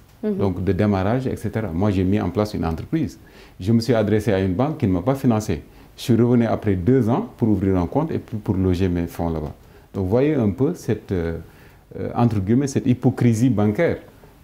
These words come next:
Speaker 2: euh, donc qui doit être comblée aujourd'hui par ce domaine de, de, de, de, du financement entrepreneurial qui, je pense, s'adapte
Speaker 1: Mais est-ce que
Speaker 2: également.
Speaker 1: ces acteurs financiers, euh,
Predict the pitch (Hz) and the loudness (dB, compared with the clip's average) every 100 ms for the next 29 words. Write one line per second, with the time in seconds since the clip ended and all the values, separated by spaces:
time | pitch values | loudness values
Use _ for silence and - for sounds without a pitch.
0 | - - 101 107 120 135 123 113 135 - | -8 -6 0 2 2 2 0 0 -2 -2
1 | - 165 151 127 165 - 120 104 104 113 | -2 2 4 4 4 2 0 4 2 2
2 | 175 139 - 127 113 139 160 127 101 95 | 0 -2 0 2 2 2 2 2 2 2
3 | 95 104 104 104 98 107 85 92 - 143 | 0 -2 -2 -2 -2 -4 -2 -4 -2 -2
4 | 139 - 107 98 85 - 87 87 92 143 | -2 0 0 0 -6 -4 -2 0 -2 -4
5 | 202 - - - - - 92 90 - 165 | -6 -12 -20 -20 -10 -4 -4 -4 -6 -6
6 | - - - - 131 139 - - 156 226 | -8 -16 -18 -6 -2 -2 -2 -2 2 2
7 | 202 - 285 196 202 202 226 220 190 175 | 2 2 2 2 0 0 -2 0 -2 -2
8 | - - 220 233 233 - - 175 | -6 -2 2 2 -2 -14 -6 0